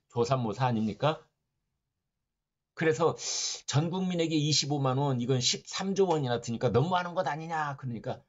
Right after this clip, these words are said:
아, 그렇다면 내가 대승적으로 양보해서, 어, 뭐 다 차등 지급하는 안을 받아들이겠다 했는데 나중에 그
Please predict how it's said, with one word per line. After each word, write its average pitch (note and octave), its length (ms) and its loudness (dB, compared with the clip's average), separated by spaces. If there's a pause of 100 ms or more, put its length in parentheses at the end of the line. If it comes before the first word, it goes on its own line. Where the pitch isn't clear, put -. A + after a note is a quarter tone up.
아, C#3 180 0
그렇다면 D#3+ 520 -2
내가 C#3+ 380 4 (100)
대승적으로 D3+ 720 2
양보해서, C#3 720 2 (180)
어, G#2+ 100 -14
뭐 A#2+ 240 2
다 B2 420 -2
차등 G3 340 0
지급하는 C3+ 640 -2
안을 B2 400 0 (140)
받아들이겠다 D#3 640 0
했는데 C#3+ 580 2 (160)
나중에 B2 480 0
그 A#2+ 320 -6